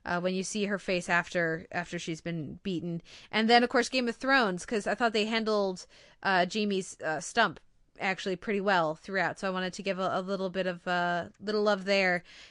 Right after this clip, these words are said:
as well as, of course, there's plenty of great, um, hair and makeup on, on Spartacus, you know, as they're dealing with all of their wounds and, and things. That, that actually worked pretty well. Um, let's go to costuming. You already said Mad Men.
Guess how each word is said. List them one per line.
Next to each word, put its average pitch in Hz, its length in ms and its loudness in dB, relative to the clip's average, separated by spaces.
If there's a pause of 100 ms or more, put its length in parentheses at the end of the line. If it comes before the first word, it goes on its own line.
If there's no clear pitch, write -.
as 196 160 -4
well 202 200 4
as, 190 120 2
of 190 60 -10
course, 185 200 0
there's 185 160 -4
plenty 208 340 0
of 180 80 -4
great, 180 500 -2 (100)
um, 170 440 -2 (120)
hair 190 200 0
and 185 80 -2
makeup 180 340 -2
on, 160 260 -2
on 165 400 -4
Spartacus, 220 800 0
you 196 140 -4
know, 170 140 2
as 185 140 0
they're 196 200 -2
dealing 202 260 0
with 190 100 -2
all 185 160 2
of 180 60 -8
their 180 200 2
wounds 196 680 2
and, 180 320 -4
and 180 200 -6
things. 170 300 -6
That, 175 240 0
that 180 140 0
actually 165 420 -4 (360)
worked 196 260 -2
pretty 180 220 -2
well. 160 300 0 (280)
Um, 208 180 4
let's 233 140 0
go 262 100 6
to 247 100 2
costuming. 180 800 0
You 226 60 -6
already 208 160 4
said 165 340 -2
Mad 165 180 -4
Men. 165 220 -8